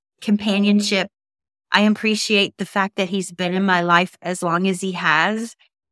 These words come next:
and I will treasure every moment I have with him from here on out.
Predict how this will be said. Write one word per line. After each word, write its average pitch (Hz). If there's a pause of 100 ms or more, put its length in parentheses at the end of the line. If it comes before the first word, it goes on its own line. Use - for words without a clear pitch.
(120)
and 190 (220)
I 185
will 190
treasure 208 (220)
every 190
moment 190
I 180
have 175
with 180
him 202
from 196
here 180
on 170
out. 180